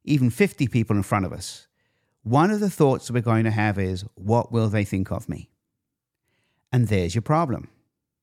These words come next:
Because the authentic individual is not really concerned about what anybody's going to think about them.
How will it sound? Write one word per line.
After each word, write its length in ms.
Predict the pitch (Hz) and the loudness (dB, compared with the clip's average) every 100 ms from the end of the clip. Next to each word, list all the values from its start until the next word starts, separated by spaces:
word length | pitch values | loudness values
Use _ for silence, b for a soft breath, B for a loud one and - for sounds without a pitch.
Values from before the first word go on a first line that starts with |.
| _ b b b b b | _ b b b b b
Because 340 | 147 - 175 135 | 0 4 4 6
the 120 | 165 | 4
authentic 540 | 147 - 226 226 202 | 4 2 0 2 0
individual 640 | 170 165 143 143 120 123 - | 4 4 4 4 4 2 2
is 180 | 127 123 | 0 4
not 320 | 156 175 110 | 4 2 2
really 220 | 131 139 | 2 2
concerned 840 | - 113 104 - 147 135 95 73 - _ _ - | -2 -4 -4 -2 0 2 0 -4 -12 _ _ -4
about 580 | 113 117 110 107 - _ - | 0 2 2 0 -6 _ -12
what 400 | 113 131 131 - | 0 2 2 0
anybody's 500 | 131 123 107 120 113 | 0 2 2 2 0
going 220 | 104 110 104 | 0 -2 0
to 100 | 107 | -4
think 340 | - 160 - | -2 -2 0
about 360 | 123 98 87 - | 0 -2 -2 -8
them. 280 | 64 85 | -12 -12